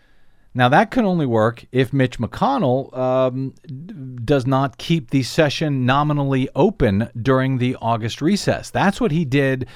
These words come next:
when Obama was in office to prevent Obama from making any recess appointments. So McConnell, if he wanted to, if he wanted to take a page from,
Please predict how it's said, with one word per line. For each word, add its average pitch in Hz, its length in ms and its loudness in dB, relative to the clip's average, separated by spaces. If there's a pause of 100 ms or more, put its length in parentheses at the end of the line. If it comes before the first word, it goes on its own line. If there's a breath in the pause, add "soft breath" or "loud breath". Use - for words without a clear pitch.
(480 soft breath)
when 107 120 -4
Obama 214 460 4
was 127 220 8
in 123 100 0
office 113 360 0
to 156 120 -2
prevent 135 340 2
Obama 156 560 4
from 127 220 -2
making 113 400 -2
any 101 300 -4
recess 98 500 -4
appointments. - 720 -12 (1600 soft breath)
So 143 240 4
McConnell, 160 800 0 (520)
if 151 200 0
he 151 100 -2
wanted 131 500 0
to, 139 400 0
if 123 140 -2
he 143 100 0
wanted 143 380 -2
to 131 140 0
take - 340 -4
a 135 80 0
page 143 500 -4
from, 123 400 0